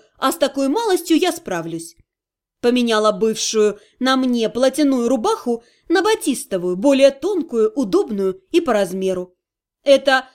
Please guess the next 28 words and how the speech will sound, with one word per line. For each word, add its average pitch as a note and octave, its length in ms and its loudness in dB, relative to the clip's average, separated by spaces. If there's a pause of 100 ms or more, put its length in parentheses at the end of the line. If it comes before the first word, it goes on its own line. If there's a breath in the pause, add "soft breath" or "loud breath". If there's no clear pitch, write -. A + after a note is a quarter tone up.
(120)
закрывала D4 640 2
грудь D4 240 2
до F#4 100 0
ключиц, G#4 560 0 (240)
где A#3 240 0
завязывалась A3+ 720 0
на G4+ 200 0
бантик A3+ 540 -6
из B3+ 160 0
двух D4 280 0
тоненьких D#4+ 460 2
тесёмочек. C4 680 -4 (440)
Снова C#4+ 380 2
надела C4 360 0
коричневое C#4+ 600 0
платье D#4+ 580 -6 (200 soft breath)
и E4+ 100 0
пошла E4+ 400 -2
вниз. A3+ 400 -10 (320)
Бульон D4 560 2
вот-вот D#4+ 480 -2
вскипит. F4 560 -6 (680)
Вынув C#4 420 2
из E4 220 0
шкафа G3+ 560 -4 (340 soft breath)
нижний C#4+ 520 2
плоский C#4+ 520 -2
ящик, F#4+ 500 -2